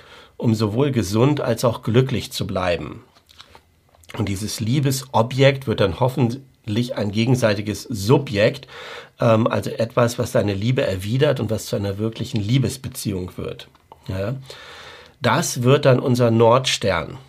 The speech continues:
unser Polarstern, der uns als moralischer Kompass dient und der der Grund ist, dass wir einen Fuß nach dem anderen setzen können auf eine fröhliche und hoffnungsvolle Art.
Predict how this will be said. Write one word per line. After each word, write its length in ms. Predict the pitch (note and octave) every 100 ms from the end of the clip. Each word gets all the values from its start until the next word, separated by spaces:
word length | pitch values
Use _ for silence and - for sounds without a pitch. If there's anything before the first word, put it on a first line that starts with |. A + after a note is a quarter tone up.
| -
unser 240 | A#2 G2
Polarstern, 1120 | F#2+ - B2 G#2 G2+ B2 B2+ - G#2+ G2 F#2+ F#2+ - - - -
der 320 | A#2 D3+ E3
uns 180 | C#3 C3
als 220 | - -
moralischer 840 | G#2+ G2 F#2+ A2+ C#3 D3 - A2
Kompass 680 | - - A#2 - C3+ C3 C3
dient 440 | A2+ B2+ D3+ D#3+ - - - -
und 260 | A#2+ A2+ -
der 140 | G#2+
der 140 | G#2
Grund 420 | G2 G#2 A#2 D#3 D3+
ist, 240 | C3 -
dass 180 | A#2+ -
wir 220 | - -
einen 380 | A2+ B2+ D3+ D3
Fuß 400 | C3+ B2+ D3 -
nach 180 | C3 -
dem 240 | C#3+ -
anderen 680 | - A#2 C3 B2 B2 B2+ B2+ - -
setzen 520 | F2+ A2+ B2 - A#2+
können 420 | - A2+ A2+ C3
auf 200 | C#3+ A2+
eine 220 | - G2+
fröhliche 760 | - - G#2+ A#2 C3 C3+ C#3+ D3+
und 240 | G#2+ -
hoffnungsvolle 840 | G#2+ - A2 G#2+ - A2+ G#2+ - G2
Art. 360 | E2 - -